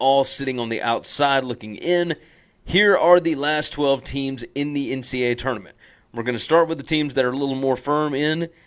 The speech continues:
and work our way back. Number nine, or the number nine seed, Ohio State, they are in. Syracuse is in as a nine seed.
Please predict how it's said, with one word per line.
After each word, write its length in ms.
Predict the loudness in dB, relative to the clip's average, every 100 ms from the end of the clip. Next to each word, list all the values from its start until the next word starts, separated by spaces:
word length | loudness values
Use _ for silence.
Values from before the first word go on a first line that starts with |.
| _
and 160 | -6 0
work 160 | 2 4
our 120 | 4
way 140 | 4
back. 480 | 2 -2 -4 -12 -20 _ _ _ _
Number 260 | 0 2 2
nine, 540 | 2 4 2 0 -6 _ -8
or 100 | -2
the 80 | 0
number 220 | 0 0
nine 340 | 0 0 0 -2
seed, 560 | -6 -6 -6 -6 -8 -14 _ -6
Ohio 380 | 0 4 4
State, 600 | 2 -2 0 0 0 -10 -18 _ _ _ _ _
they 200 | 4 6
are 180 | 6 4
in. 380 | 0 0 -2 -6 _
Syracuse 680 | -6 0 4 2 2 0 0
is 80 | -2
in 220 | 0 0
as 140 | 0 -2
a 120 | -2
nine 280 | 0 -2 -6
seed. 380 | -10 -8 -10